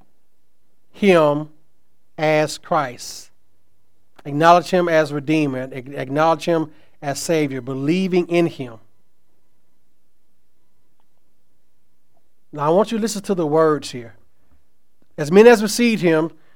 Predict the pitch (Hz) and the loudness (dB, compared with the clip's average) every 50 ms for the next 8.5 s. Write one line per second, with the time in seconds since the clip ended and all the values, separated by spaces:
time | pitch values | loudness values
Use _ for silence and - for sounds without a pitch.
0 | - - - - - 208 202 190 151 156 196 214 233 233 233 233 233 233 233 220 | -20 -18 -10 -4 -2 -2 -2 -2 2 4 6 8 10 8 8 8 6 4 2 -6
1 | - - - - - - - - - - - - 202 202 202 202 202 202 208 196 | -12 -20 -20 -20 -20 -20 -20 -20 -20 -16 -6 -2 0 0 2 2 2 0 -2 -4
2 | 202 - - - - - - - - - - 131 170 202 214 214 202 180 160 143 | -6 -14 -20 -20 -20 -20 -20 -20 -20 -20 -14 2 8 10 10 10 10 8 4 2
3 | 123 113 - - - - - - - - - - - - - - - - - - | -4 -10 -18 -20 -20 -20 -20 -20 -20 -20 -20 -20 -20 -20 -20 -20 -20 -20 -20 -20
4 | - - - - - - - - - - - - - - - - - - - - | -20 -20 -20 -20 -20 -20 -20 -20 -20 -20 -20 -20 -20 -20 -20 -20 -20 -20 -20 -20
5 | - - - - - 143 170 180 - 196 165 170 160 151 175 175 170 170 - 147 | -20 -20 -20 -20 -8 -6 -6 -6 -6 -6 -6 -6 0 2 4 4 4 2 -4 -4
6 | 139 160 151 147 135 131 127 131 - - - - - - - - - - - - | 0 2 2 2 2 -2 -4 -10 -16 -20 -20 -20 -20 -20 -20 -20 -20 -20 -20 -20
7 | - - - - - - - - - 151 143 131 160 170 170 170 151 - 170 151 | -20 -20 -20 -20 -20 -20 -20 -20 -16 -16 -6 -2 -2 -2 -2 -4 -6 -2 0 0
8 | 147 143 147 143 139 - - - - | 2 0 0 -4 -4 -8 -12 -16 -18